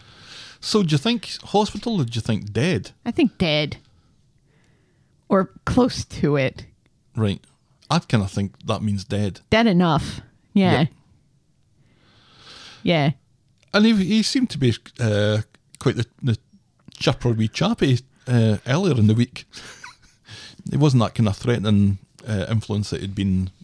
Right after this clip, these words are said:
Speaker 1: previously when you weren't believing him. I don't know. I, I, I don't think Leanne getting involved in this is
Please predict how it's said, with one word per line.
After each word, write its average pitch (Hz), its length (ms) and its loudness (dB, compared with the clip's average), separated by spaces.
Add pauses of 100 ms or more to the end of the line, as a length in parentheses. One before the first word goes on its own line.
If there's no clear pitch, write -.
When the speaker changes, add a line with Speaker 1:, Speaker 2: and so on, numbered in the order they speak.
(120)
Speaker 1:
previously 120 420 -4
when 107 120 -2
you 101 60 -2
weren't 101 200 -2
believing 107 280 -2
him. 95 120 -4 (1600)
I 156 100 2
don't 135 120 4
know. 104 180 2 (480)
I, 143 60 -8 (280)
I, 120 60 0
I 127 40 4
don't 127 220 2
think 107 220 -4
Leanne 110 320 0
getting 107 180 -4
involved 107 320 0
in 104 60 -2
this 107 180 -4
is 98 280 -4